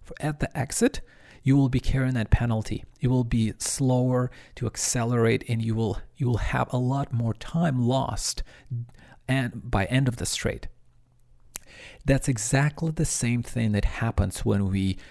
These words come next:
have a, when we are not sleeping enough, our cognitive performance drops, we are not getting optimal performance during the day, and we are carrying this penalty. And the tr-, the trick is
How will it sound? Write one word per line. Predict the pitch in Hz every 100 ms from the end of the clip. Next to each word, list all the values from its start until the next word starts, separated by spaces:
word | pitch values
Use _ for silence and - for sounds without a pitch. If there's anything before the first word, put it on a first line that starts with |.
| - - -
have | - - - 104 104
a, | 113
when | 107 98 110 110 107
we | 104
are | 92
not | 104 104 104 -
sleeping | - 127 123 107
enough, | 92 87 - - -
our | 110 107
cognitive | 107 - - 131 170 160 156
performance | 143 - - 156 120 104
drops, | - 104 92 - - - - - - _
we | 110 113 107
are | 98
not | 98 110 131
getting | 120 113
optimal | 107 107 110 113 101
performance | - - 113 104 -
during | 107 95
the | 92
day, | 101 95 98 - - - -
and | 110
we | 110
are |
carrying | 101 - 143 147
this | 135
penalty. | - 107 101 101 104 101 -
And | 113 104 - -
the | 104
tr-, | - -
the | 131 104 -
trick | - 220 220 -
is | 110 104